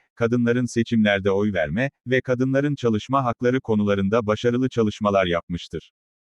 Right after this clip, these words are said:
Japonlar konusunda çok eleştirilmiş olan Norveç ile onun yüz altmış dokuz nolu yerli halklar kararını bin dokuz yüz doksanda ilk kabul eden ülke olmuştur.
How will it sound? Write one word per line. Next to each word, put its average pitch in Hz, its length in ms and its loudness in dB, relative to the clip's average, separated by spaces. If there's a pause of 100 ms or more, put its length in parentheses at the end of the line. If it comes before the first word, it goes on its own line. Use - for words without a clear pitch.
(260)
Japonlar 143 520 0
konusunda 113 580 0
çok 202 220 0
eleştirilmiş 113 680 0
olan 95 340 2
Norveç 110 420 0
ile 107 260 0
onun 135 200 0
yüz 117 200 0
altmış 117 400 0
dokuz 113 280 -2
nolu 101 320 0
yerli 95 280 0
halklar 113 420 0
kararını 101 560 0
bin 165 160 0
dokuz 151 320 0
yüz 139 180 -2
doksanda 113 480 0
ilk 170 220 -2
kabul 120 260 0
eden 107 240 2
ülke 107 300 0
olmuştur. 80 600 -4